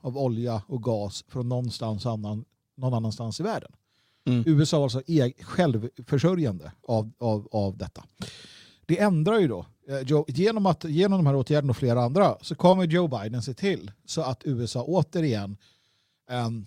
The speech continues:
Speaker 1: måste köpa olja utomlands ifrån. Eh, och gas. Ryssland kanske, inte vet jag hur Kina har några gastankar de skickar iväg.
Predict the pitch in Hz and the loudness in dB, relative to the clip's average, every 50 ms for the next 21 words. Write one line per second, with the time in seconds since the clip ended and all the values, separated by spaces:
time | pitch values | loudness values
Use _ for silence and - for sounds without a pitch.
0 | - _ - 143 151 156 143 - - - - - 143 131 113 98 - - - - | -16 _ -14 -6 -4 -4 -4 -4 -6 -8 -4 -2 0 0 0 -2 -6 -8 -2 0
1 | 143 123 101 - - 107 123 123 107 101 101 98 90 90 - - _ _ - 127 | 2 2 2 0 -2 -2 0 0 0 0 -2 -6 -8 -10 -12 -16 _ _ -6 -4
2 | 110 131 139 156 240 254 190 - 120 - - - 53 - - _ - - - - | -2 0 0 0 0 -2 -2 -2 -4 -6 -6 -14 -20 -20 -20 _ -20 -20 -20 -20
3 | - - - - _ _ _ 123 139 143 139 143 143 143 143 143 - 208 185 143 | -20 -20 -20 -20 _ _ _ 0 2 4 4 4 4 2 2 2 2 2 2 2
4 | 123 85 71 - - - - - - _ _ _ _ 156 - - - 160 160 190 | 2 -4 -4 -6 -10 -12 -14 -16 -20 _ _ _ _ -20 -20 -2 0 0 0 0
5 | - - 175 160 156 - 170 160 139 - - 170 143 165 151 - 170 151 135 147 | 0 -2 -2 -2 0 0 -2 -2 -2 -2 -4 -4 -4 -4 -4 -2 -2 -2 2 2
6 | 147 147 151 151 139 - - 175 160 139 139 156 143 139 151 147 139 139 139 139 | 4 4 4 4 2 0 -4 -4 -4 -4 -2 -2 0 0 0 0 0 0 0 0
7 | 135 127 143 135 123 - - - - - - 143 131 131 - 131 135 131 - - | 0 0 0 0 0 0 -4 -10 -10 -4 -2 -2 -2 -2 -2 -2 -2 -2 0 -2
8 | 147 - - - 143 143 135 135 139 143 139 135 | -4 -4 -2 -4 -4 -2 -2 -2 -4 -4 -6 -8